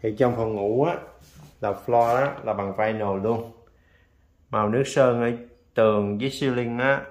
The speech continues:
là màu trắng luôn ha. Không có, à, không có reset light ha. Sliding door closet luôn. Đây, mấy cái này là cabinet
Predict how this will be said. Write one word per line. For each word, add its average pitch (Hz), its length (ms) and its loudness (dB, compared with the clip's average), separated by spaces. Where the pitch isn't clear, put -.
là 101 140 -2
màu 92 240 -4
trắng 131 300 -4
luôn 117 140 -4
ha. 127 220 0
Không 123 240 -2
có, 113 160 -2
à, 120 120 0
không 117 220 0
có 139 180 0
reset 131 340 0
light 117 240 4
ha. 123 140 -4
Sliding 107 300 -4
door 107 160 0
closet 107 520 -6
luôn. 104 160 -6
Đây, 101 200 -12
mấy 107 200 -14
cái 113 80 -12
này 101 200 -12
là 90 200 -10
cabinet 104 400 -6